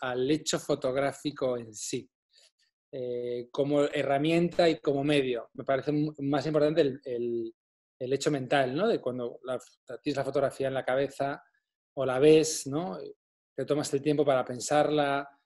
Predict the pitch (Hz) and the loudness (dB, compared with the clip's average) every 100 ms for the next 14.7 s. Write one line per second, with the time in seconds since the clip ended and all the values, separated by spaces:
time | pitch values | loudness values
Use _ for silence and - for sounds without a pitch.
0 | _ _ 135 143 131 160 156 - 135 151 | _ _ 0 0 0 -2 -4 -6 0 4
1 | 156 151 147 143 143 143 _ _ _ _ | 4 4 4 4 0 -2 _ _ _ _
2 | - 139 156 185 175 147 180 185 170 175 | -2 2 4 4 2 6 8 8 6 0
3 | - 147 175 208 180 180 180 202 160 147 | 0 4 8 8 8 4 2 2 2 2
4 | 156 160 - 139 131 123 120 127 127 127 | 0 -4 -6 -6 -4 -4 -2 -2 -4 -6
5 | 123 160 147 113 - 156 147 - - 143 | -2 2 2 0 -10 -12 -12 -16 -12 -2
6 | 147 156 156 151 139 147 160 151 151 139 | 0 2 0 0 2 0 2 2 0 -2
7 | 139 131 151 156 151 151 156 147 151 147 | -6 -4 0 2 2 2 0 0 -4 -6
8 | 135 135 135 147 143 139 143 _ _ _ | -4 -10 -6 -4 -4 -4 -10 _ _ _
9 | _ _ _ - 139 139 151 139 170 185 | _ _ _ -6 -4 -2 -2 0 4 6
10 | 165 - 147 139 170 175 175 160 139 143 | 6 4 -2 4 8 8 6 4 2 6
11 | 143 - 170 - _ _ - 135 127 - | 4 4 -4 -6 _ _ -4 -4 -4 -10
12 | 123 - 135 151 131 120 135 117 - _ | -12 -6 -4 -4 -6 -6 -6 -6 -12 _
13 | _ _ _ _ _ - 139 131 131 - | _ _ _ _ _ -10 -6 -4 -6 -4
14 | 160 147 147 143 147 147 - | 2 4 4 0 -2 -4 -10